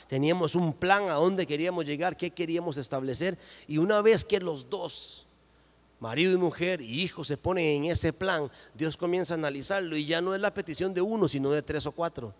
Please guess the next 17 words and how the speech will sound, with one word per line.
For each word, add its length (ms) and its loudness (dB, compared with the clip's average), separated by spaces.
Entonces 360 -4
toma 220 0
más 220 2
peso 280 -4
ante 200 -4
Dios 200 -2
y 40 -6
Dios 140 -6
dice, 200 -8
"Vamos 180 -10
a 40 -8
analizar 400 -4
el 100 -8
plan 240 -4
de 80 -6
este 220 -8
loco. 280 -10